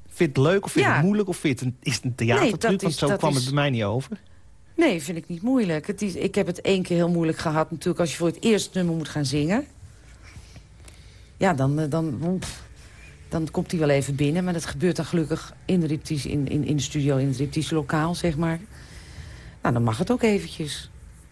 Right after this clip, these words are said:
Speaker 2: Dan mag, mogen ze even komen, die tranen. Maar jij hebt er niks aan als ik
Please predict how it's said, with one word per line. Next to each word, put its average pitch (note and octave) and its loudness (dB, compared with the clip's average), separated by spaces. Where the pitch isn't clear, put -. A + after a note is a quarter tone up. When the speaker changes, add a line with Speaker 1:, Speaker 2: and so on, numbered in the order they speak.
Speaker 2:
Dan E3 -2
mag, C#3+ -2
mogen C3+ -2
ze B2+ -2
even D3 -2
komen, G#3 2
die G#3 -4
tranen. C3+ -2
Maar D#3 4
jij C#3+ 4
hebt C#3 0
er D#3 -2
niks A3 2
aan C3+ -2
als C#3+ -4
ik C#3+ 0